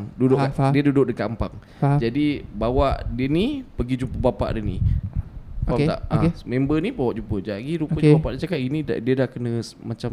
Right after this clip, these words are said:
Speaker 1: santau.
Speaker 2: Astaghfirullah.
Speaker 1: Dia dah kena santau dengan perempuan ni. Lepas tu, ah, aku pergi bawa perempuan tu <coughs> personally, pergi ambil perempuan tu, bawa pergi rumah bapak dia ni.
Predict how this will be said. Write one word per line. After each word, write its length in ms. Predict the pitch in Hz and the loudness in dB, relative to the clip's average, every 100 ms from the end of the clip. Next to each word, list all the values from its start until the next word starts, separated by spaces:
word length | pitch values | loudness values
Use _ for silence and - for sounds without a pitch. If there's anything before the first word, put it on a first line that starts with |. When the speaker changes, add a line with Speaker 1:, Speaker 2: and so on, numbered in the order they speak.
| 113 | -6
Speaker 1:
santau. 580 | - 110 - 82 78 - - - | -6 -6 -8 -12 -12 -14 -20 -6
Speaker 2:
Astaghfirullah. 460 | 151 139 - - | -4 -4 -6 -6
Speaker 1:
Dia 80 | 113 | -4
dah 100 | 110 | -4
kena 140 | 110 110 | -6 -8
santau 340 | 113 107 107 | -8 -10 -8
dengan 180 | 101 98 | -8 -8
perempuan 340 | 92 98 98 98 | -8 -10 -8 -6
ni. 160 | 87 95 - - - | -8 -8 -8 -6 -4
Lepas 160 | - 147 | 0 2
tu, 120 | 175 151 - - | 4 2 -2 -2
ah, 640 | 113 120 120 117 113 110 - - - - - - | 2 4 4 4 2 0 -4 -6 -2 -2 -4 -6
aku 280 | - 127 196 | -2 -2 -2
pergi 240 | - 165 | 0 0
bawa 320 | 165 135 156 180 | 2 4 4 6
perempuan 440 | 156 156 165 160 | 4 4 2 2
tu 180 | - 202 | 2 2
<coughs> 320 | 226 - - - - - - - | 2 -2 -8 -18 -20 -20 -20 2
personally, 680 | 160 160 180 180 208 359 339 - | 4 4 2 2 0 -4 -6 -12
pergi 180 | - 131 | -10 -2
ambil 180 | 143 160 | 0 0
perempuan 260 | 156 165 185 | -4 -2 -2
tu, 100 | 233 | -4
bawa 320 | 143 135 196 135 | -4 0 0 0
pergi 140 | 143 | -2
rumah 160 | 143 135 | -2 -2
bapak 260 | 123 127 - | -4 -6 -10
dia 140 | - 117 | -12 -12
ni. 120 | 107 | -12